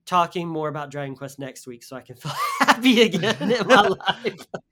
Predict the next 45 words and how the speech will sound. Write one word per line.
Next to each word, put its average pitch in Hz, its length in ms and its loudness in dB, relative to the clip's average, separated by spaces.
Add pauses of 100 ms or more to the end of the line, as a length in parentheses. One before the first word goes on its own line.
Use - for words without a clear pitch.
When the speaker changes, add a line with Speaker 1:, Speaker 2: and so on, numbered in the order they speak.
(200)
Speaker 2:
Well, 190 160 0
one 202 180 2
thing 175 300 0
<laughs> - 20 -20
that's, 123 300 -2
that, - 180 -6
whoa, 123 220 -2
dude, 120 320 -6
dang. 117 240 -8 (280)
Uh, 165 680 6
<laughs> - 180 -20
one 151 280 -8
thing, 143 280 -6
uh, 117 280 0
I'm 120 160 -6
curious 143 420 -8
about 113 320 -8
though 113 220 -8
is 117 180 -10
d-, - 180 -16
with 131 240 -4
the 120 100 -4
D 127 200 -6
L 120 100 -2
C 139 420 -8 (200)
is 143 140 -8
if 135 100 -8
they're 139 80 -6
gonna 131 180 -8
do 127 140 -8
a 113 40 -8
standalone 113 600 -8
one 104 120 -14
like 95 200 -16
Torna, 98 440 -16 (440)
uh, 123 240 2
where 135 160 -4
you 117 100 -8
can 127 100 -10
actually 117 260 -6
buy 110 260 -2
it - 100 -10
physically 104 440 -10
separately. - 680 -12 (300)
Uh, 110 340 -4